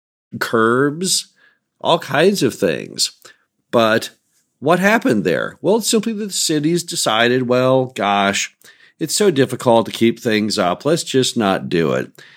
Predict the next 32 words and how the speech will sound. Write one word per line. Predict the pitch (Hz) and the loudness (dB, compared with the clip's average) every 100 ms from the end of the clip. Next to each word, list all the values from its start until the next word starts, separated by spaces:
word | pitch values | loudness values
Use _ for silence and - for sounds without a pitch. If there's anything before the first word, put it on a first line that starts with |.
| _ | _
And | 202 | -4
we | 220 | 0
know | 240 233 | 2 2
the | 190 | 2
reason | 170 175 156 160 | 4 4 2 2
why. | 190 208 90 71 - _ _ _ | 2 2 0 -4 -8 _ _ _
It's | - - | -8 0
mom | 135 135 | 2 2
and | 139 | 0
pop | 139 131 127 | 2 2 0
quantitative | - - 131 135 131 120 117 104 | -12 -4 0 0 0 0 2 0
easing, | 78 120 117 123 107 87 | -2 2 2 2 0 -2
or | 92 | 0
what | 98 | 0
we | 107 | -2
call | - 120 123 | 0 2 2
mom | 113 101 101 | 2 2 2
and | 101 | 0
pop | 101 90 - | 0 0 -2
quantitative | 107 92 90 - 90 90 78 | -2 0 -2 -4 -10 -8 -2
easing. | 85 82 87 76 67 - - - - - - _ _ | 0 0 0 -2 -4 -10 -20 -18 -20 -20 -20 _ _
Mom | 160 214 | 0 0
and | 208 | 0
pops | 160 220 226 - | 0 0 0 -4
don't | 117 117 151 180 - | -4 2 2 2 -2
like | 113 143 151 147 - _ _ | 2 4 2 0 -12 _ _
fixing | _ - 208 - 131 107 | _ 0 0 0 0 -2
things | 104 92 92 98 131 | 0 0 0 -2 -4
because | - 143 147 | -4 -2 0
it | 135 | 0
requires | 139 135 139 135 131 131 | -2 -2 0 2 2 -2
capital. | - - 147 135 131 101 - | -8 -2 0 2 2 0 -2